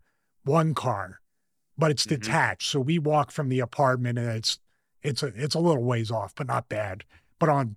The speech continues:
Speaker 2: Right.
Speaker 1: morning like this morning, it's raining, it's, you know, walking it back
Speaker 2: Ah.
Speaker 1: and forth. But garage gym one point oh, when we first got it, it was like,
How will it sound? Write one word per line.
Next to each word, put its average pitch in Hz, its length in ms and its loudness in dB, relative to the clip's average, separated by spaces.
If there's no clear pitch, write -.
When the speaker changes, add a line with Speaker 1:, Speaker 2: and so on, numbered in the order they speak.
Speaker 2:
Right. 143 100 0
Speaker 1:
morning 147 240 2
like 131 200 0
this - 180 -4
morning, 143 260 2
it's 107 160 -6
raining, 127 400 2
it's, 104 260 -10
you 127 260 -2
know, 123 80 0
walking 120 460 2
it 110 80 -2
back 113 200 0
Speaker 2:
Ah. - 40 -8
Speaker 1:
and 120 100 -6
forth. 120 320 -2
But 135 320 4
garage 147 440 4
gym 147 180 0
one 143 180 2
point 139 200 -2
oh, 131 80 2
when 127 140 0
we 123 80 0
first 139 340 0
got 143 260 4
it, 120 160 -4
it 156 120 0
was 127 180 -2
like, 117 380 -2